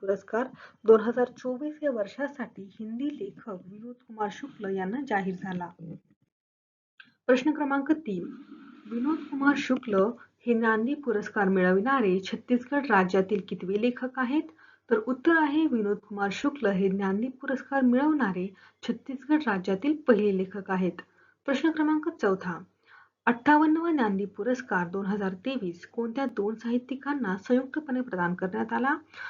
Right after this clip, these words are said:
तर उत्तर आहे, एकोणसाठवा ज्ञानदीप पुरस्कार संयुक्त, अ, संस्कृत विद्वान जगद्गुरू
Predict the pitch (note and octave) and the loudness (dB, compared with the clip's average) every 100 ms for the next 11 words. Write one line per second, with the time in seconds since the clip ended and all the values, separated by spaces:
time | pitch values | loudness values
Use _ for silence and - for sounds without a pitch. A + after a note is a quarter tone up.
0 | - A#3+ - C#4 - D#4+ D4 D#4 D#4+ G#3 | -10 -10 -6 -6 -2 0 0 -2 -4 -6
1 | G3+ G3 G#3 G3 F#3+ F#3+ F3+ F3+ F#3 B3 | -6 -4 -4 -2 -4 0 0 0 -4 -2
2 | D4+ D4+ - F#3 F#3 - - - _ _ | 0 0 -2 -2 -2 -10 -20 -20 _ _
3 | - C4 C4+ D#4 - _ - G3+ G3 F#3+ | 2 4 4 2 -4 _ -6 -2 -2 0
4 | B3 A#3+ - D#4+ C#4 G#3+ - A3 F3 F3+ | 2 2 2 2 2 -4 -2 0 0 -2
5 | - G3 G#3+ B3+ B3+ - B3+ C4 | -6 0 4 4 2 -6 -8 -6